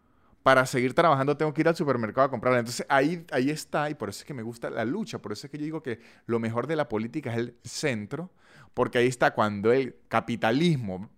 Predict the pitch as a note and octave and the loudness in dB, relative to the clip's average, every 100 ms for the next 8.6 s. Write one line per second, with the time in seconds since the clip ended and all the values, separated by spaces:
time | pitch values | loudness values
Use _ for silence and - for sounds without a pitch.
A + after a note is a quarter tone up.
0 | A2 A#2+ C#3 C#3+ F3 C#3+ A#2 G#2+ C3+ D#3 | 4 6 6 4 2 2 0 -2 -4 -2
1 | D#3+ D3+ C#3+ D#3 C#3 G#2+ G2+ A#2+ D#3+ E3+ | -2 -2 0 0 0 0 -6 -2 -2 0
2 | A#2+ A#2+ E3 D3+ A#2+ G#2 - _ - A2+ | 2 2 -2 -4 -4 -4 -12 _ -4 -4
3 | A#2 A#2+ A#2 C3 D3+ B2+ F2+ E2 _ _ | -2 -2 -2 -2 0 0 -4 -8 _ _
4 | _ _ _ A#2+ B2 A#2+ A#2+ - _ - | _ _ _ -4 -2 -2 -4 -8 _ -2
5 | B2 A#2+ D3+ D3+ E3+ - C#3 - - D3+ | -2 2 4 4 2 -2 -4 0 2 4
6 | E3+ D#3+ D#3+ D#3 D3 C#3+ A2 _ _ _ | 4 0 -2 -2 -2 -6 -16 _ _ _
7 | _ - D#3 E3 F3+ E3+ G#3 E3+ D3 C3+ | _ -4 0 4 4 4 0 0 2 4
8 | B2+ B2+ B2 D#3+ A3+ | 2 0 0 0 0